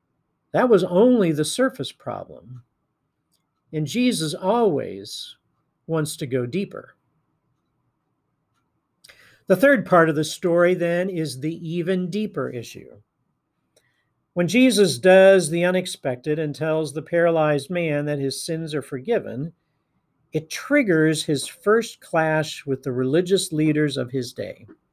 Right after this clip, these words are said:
They think Jesus is committing blasphemy because only God can forgive sins.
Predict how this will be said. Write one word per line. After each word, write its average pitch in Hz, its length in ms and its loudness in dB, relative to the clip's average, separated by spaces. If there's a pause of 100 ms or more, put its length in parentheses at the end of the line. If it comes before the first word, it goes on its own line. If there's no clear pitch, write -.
(1300)
They 214 180 6
think 180 360 4
Jesus 165 440 0
is 151 180 0
committing 151 460 -4
blasphemy 190 880 0 (680)
because 170 260 2
only 185 280 4
God 135 520 2
can 143 180 -8
forgive 123 400 -8
sins. 110 640 -10